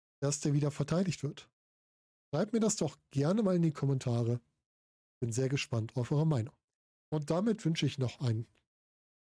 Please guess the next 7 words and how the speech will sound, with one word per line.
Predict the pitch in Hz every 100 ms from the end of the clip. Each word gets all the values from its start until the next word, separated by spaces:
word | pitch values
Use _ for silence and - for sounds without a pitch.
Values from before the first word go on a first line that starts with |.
| _ _ _
damit | 135 123 113
wünsche | 160 254 -
ich | 131 -
euch | 123 117 165 - 127
noch | 120 -
einen | 123 113
schönen | - 131 127 123